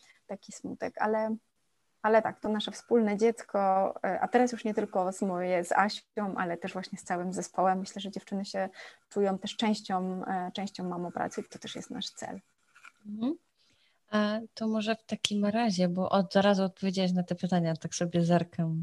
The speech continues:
Speaker 2: e, które miałam tam przygotowane jeszcze a propos właśnie,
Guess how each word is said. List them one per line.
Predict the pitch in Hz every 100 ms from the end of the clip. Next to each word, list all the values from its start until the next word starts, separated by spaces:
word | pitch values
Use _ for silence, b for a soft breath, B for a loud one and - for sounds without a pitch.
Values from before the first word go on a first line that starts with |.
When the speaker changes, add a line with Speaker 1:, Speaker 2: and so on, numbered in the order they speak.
| 175
Speaker 2:
e, | 170 170 165
które | - 175
miałam | 180 170 170
tam | 175
przygotowane | 170 180 180 175 175 170
jeszcze | 175 - 180 175 -
a | 180
propos | 190 185 175 175
właśnie, | 180 - 175 170